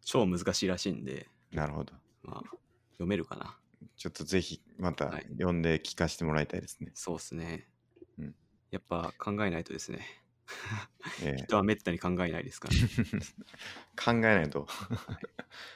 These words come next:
Speaker 1: い。間違いない。
Speaker 2: うん。
Speaker 1: 同意。
Speaker 2: そうですね。
Speaker 1: はい。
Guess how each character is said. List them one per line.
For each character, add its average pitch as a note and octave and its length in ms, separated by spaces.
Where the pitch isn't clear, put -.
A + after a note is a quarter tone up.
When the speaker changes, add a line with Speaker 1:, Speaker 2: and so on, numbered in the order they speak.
Speaker 1:
い。 - 80
間 F#2+ 100
違 F2 40
い - 20
な F#2 140
い。 D#2 140
Speaker 2:
う F2+ 60
ん。 E2+ 40
Speaker 1:
同 D#2+ 180
意。 - 140
Speaker 2:
そ - 180
う - 20
で - 60
す - 140
ね。 F#2+ 180
Speaker 1:
は - 140
い。 - 140